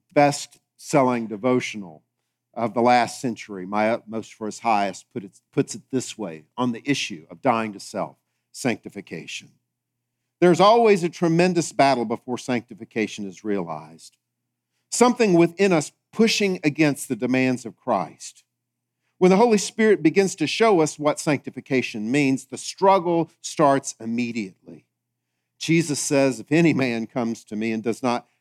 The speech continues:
hate his own life, he cannot be my disciple.'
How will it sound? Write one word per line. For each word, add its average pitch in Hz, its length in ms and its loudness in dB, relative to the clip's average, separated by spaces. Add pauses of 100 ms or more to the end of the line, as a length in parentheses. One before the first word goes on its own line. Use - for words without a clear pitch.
(160)
hate 196 280 4
his 160 160 2
own 135 220 2
life, 120 260 2 (220)
he 139 60 -10
cannot 147 460 -2
be 127 120 0
my 110 220 -4
disciple.' 101 680 -8